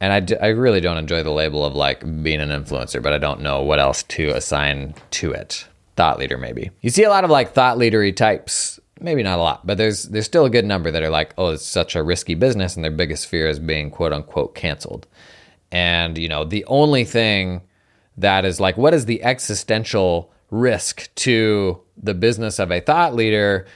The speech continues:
It is somehow being canceled overnight. Uh, and that used to be a spooky thing to me, just the notion that something like that could kick off and happen so quickly.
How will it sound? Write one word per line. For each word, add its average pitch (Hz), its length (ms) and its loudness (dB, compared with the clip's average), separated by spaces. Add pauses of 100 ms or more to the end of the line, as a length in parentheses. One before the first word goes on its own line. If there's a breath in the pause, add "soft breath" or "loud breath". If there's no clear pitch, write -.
(160 soft breath)
It 107 180 2
is 104 140 0
somehow 107 440 2
being 98 340 -2
canceled 127 540 -2
overnight. 82 720 -6 (640 soft breath)
Uh, 98 260 2
and 131 180 -2
that 156 180 0
used 202 300 2
to 247 80 2
be 226 160 4
a 123 80 4
spooky 139 560 0
thing 104 380 -2
to 107 280 -4
me, 69 400 -10 (140)
just 180 240 2
the 135 100 0
notion 123 360 2
that 98 100 -2
something 117 360 -2
like 101 240 0
that 107 200 2
could 95 160 -8
kick - 200 -6
off 87 240 2
and 80 120 -6
happen 85 380 -8
so 76 200 -8
quickly. - 720 -10